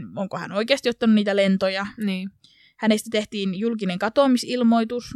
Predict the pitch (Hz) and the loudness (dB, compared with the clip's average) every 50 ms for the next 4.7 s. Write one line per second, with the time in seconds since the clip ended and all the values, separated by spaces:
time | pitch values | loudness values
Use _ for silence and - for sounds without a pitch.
0 | 240 202 202 - 202 185 185 208 240 277 262 - 240 226 - - 208 - 202 196 | -6 -6 -6 -6 -6 -6 -4 -4 -2 -2 -2 -2 -4 -6 -4 -4 -4 -4 -4 -6
1 | - - 202 190 190 185 185 185 190 190 208 - - - _ _ _ _ _ _ | -4 -4 -4 -4 -2 -2 -2 -2 -4 -4 -6 -8 -12 -20 _ _ _ _ _ _
2 | _ _ _ - 247 269 254 302 277 262 262 320 370 403 403 370 - 349 320 - | _ _ _ -6 -4 -2 2 2 2 4 4 4 4 4 4 2 2 0 -4 -6
3 | - _ _ _ _ _ _ _ - 285 285 285 - 269 254 254 - - 254 262 | -10 _ _ _ _ _ _ _ 0 0 0 0 -2 -4 -4 -4 0 2 4 6
4 | 254 240 233 233 - - 226 208 214 208 208 214 220 | 6 4 4 0 0 2 2 4 4 4 4 2 0